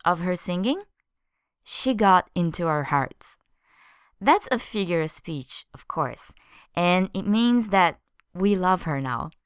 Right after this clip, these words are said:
She's in our hearts. We're fond of her. We like her.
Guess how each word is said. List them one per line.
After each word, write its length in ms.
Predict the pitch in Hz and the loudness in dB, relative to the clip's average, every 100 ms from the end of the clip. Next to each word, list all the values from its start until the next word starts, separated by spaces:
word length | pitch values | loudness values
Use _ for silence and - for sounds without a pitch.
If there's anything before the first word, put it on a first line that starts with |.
| _ - - | _ -20 -20
She's 480 | - - - 285 277 | -10 -6 0 0 2
in 140 | 262 240 | 2 4
our 240 | 214 202 | 6 6
hearts. 560 | 185 185 135 - - - | 6 6 4 0 -18 -14
We're 320 | - 180 180 | -4 -2 -2
fond 440 | - - 240 226 | -2 2 4 4
of 100 | 147 | 0
her. 320 | 135 127 123 - - - - | -4 -6 -6 -8 -18 -20 -6
We 140 | 185 | -2
like 320 | 185 175 175 | 2 2 2
her. 240 | - 131 | -4 -6